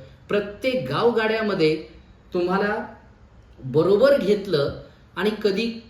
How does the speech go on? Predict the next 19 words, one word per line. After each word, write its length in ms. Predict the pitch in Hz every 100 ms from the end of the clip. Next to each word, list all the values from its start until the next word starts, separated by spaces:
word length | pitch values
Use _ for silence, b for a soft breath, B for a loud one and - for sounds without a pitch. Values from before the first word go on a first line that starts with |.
| - - - -
कुणाचा 560 | 214 208 214 208 - 240
विरोध 440 | 180 131 170 277 - -
केला 200 | 208 190
नाही. 420 | 165 156 170 - -
एका 260 | 170 - 190
ताटामध्ये 760 | - - 135 135 262 262 247
जेवण 360 | 196 180 175 170
केलं 320 | 156 131 139 - -
आणि 140 | 165 190 -
आज 180 | 160 208 -
तुम्ही 180 | 190 185
हा 180 | 156 165 139
विरोध 340 | 113 135 196 196 - - - - -
कशासाठी 480 | 208 - 240 185 135
करताय 320 | 127 107 110
नेमकं? 320 | 98 92 - - - - - - _ b b -
एक 260 | - 254 -
समजावून 500 | - 208 190 180 180
घ्या, 380 | 127 113 123